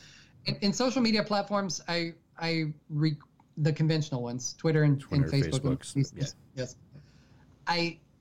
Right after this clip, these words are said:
Speaker 1: I regret the lack of quality control when people are making factual claims and, and the speed with which misinformation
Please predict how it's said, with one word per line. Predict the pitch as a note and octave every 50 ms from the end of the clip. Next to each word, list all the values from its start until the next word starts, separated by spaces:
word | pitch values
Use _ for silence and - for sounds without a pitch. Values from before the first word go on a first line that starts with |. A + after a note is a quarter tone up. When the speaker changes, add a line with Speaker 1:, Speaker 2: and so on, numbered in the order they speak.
| -
Speaker 1:
I | - E3
regret | E3+ E3 E3+ E3 D3 D3 F3 F3+ F#3+ - - - - - - - F3 D3+ C#3 C#3 C#3 C#3 C#3+ C#3+ C#3
the | E3 D#3
lack | D#3 E3 E3 D#3+ -
of | E3 C#3+ -
quality | - - D3+ D#3 E3+ F3 F3+ F3 F#3
control | F#3 - F#3+ F3+ - F#3 E3+ E3+ F#3 G#3 A3 G3+ - - _ _ _ -
when | D3 D3+ D3+ D3+
people | D3+ F3 D#3 E3 E3
are | D#3+
making | D#3 D#3 D3+ D#3 D#3 D3+ D3
factual | D#3 D#3 D#3 D3+ - - E3 D#3
claims | D3 - - D3 D3 D3+ D#3+ E3 D3+ -
and, | D3+ D3 D3 D3 C#3+ - -
and | D3 D3 C#3
the | C#3+
speed | C#3+ - - E3+ F3 F3+ E3
with | E3 E3 D#3 -
which | E3 D#3+ D3+ -
misinformation | D#3 D#3 D#3+ D3+ - E3 D3+ - D#3 D3+ C#3+ C#3+ C#3+ C#3 - F3 F3 F3 E3